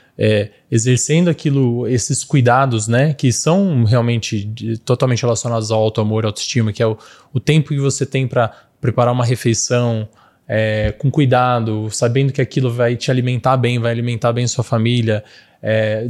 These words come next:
se dedicando a uma atividade física ou um hobby que você gosta,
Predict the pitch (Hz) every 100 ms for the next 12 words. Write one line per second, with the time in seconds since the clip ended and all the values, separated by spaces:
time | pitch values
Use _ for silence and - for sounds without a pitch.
0 | 123 - 143 143 135 - 143 139 123 131
1 | 123 - 143 127 - 127 123 110 123 117
2 | 123 113 113 107 120 120 - 110